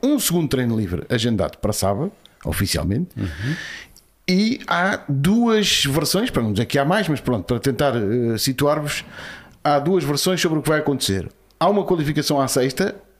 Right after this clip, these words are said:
Speaker 1: Uns dizem que a qualificação de sexta é para domingo e outras fontes dizem que a qualificação de sexta-feira é para sábado e sábado é que há uma qualificação para domingo.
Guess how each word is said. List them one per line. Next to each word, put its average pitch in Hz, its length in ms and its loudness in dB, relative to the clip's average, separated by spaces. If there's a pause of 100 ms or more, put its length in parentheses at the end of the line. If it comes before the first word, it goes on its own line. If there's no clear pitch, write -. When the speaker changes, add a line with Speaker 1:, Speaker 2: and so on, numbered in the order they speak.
(180)
Speaker 1:
Uns 233 240 4
dizem 131 300 2
que 127 120 0
a 120 40 0
qualificação 160 560 0
de - 60 -4
sexta 135 400 0
é 175 120 2
para 180 220 0
domingo 147 800 0 (760)
e 127 140 2
outras 143 240 2
fontes 156 300 0
dizem 139 240 0
que 120 120 0
a 110 40 0
qualificação 127 760 0 (340)
de - 100 -2
sexta-feira 127 640 0
é 135 100 0
para 127 140 -2
sábado 147 420 0 (180)
e 151 80 0
sábado 147 480 2
é 127 60 0
que 131 140 0
há 123 40 4
uma 123 120 0
qualificação 113 500 0
para 104 140 -2
domingo. 87 420 -2